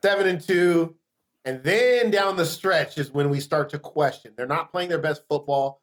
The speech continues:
when they go into the playoffs. Ultimately results in playoff losses. Um, I don't think the first half of the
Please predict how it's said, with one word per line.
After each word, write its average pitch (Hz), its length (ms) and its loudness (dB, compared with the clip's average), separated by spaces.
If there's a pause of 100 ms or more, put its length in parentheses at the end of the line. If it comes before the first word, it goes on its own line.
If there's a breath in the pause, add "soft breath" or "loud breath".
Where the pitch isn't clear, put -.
(140)
when 131 120 -8
they 127 100 -2
go 131 220 -2
into 127 200 -12
the 123 100 -14
playoffs. 117 420 -6 (540)
Ultimately 160 460 -4
results 123 480 -6 (220)
in 139 100 -4
playoff 110 420 -8
losses. 127 380 -2 (920)
Um, 147 300 0
I 196 180 0
don't 277 220 -2
think 180 220 -4
the 160 80 -2
first 156 320 -4
half 151 200 -6
of 127 60 -20
the - 60 -20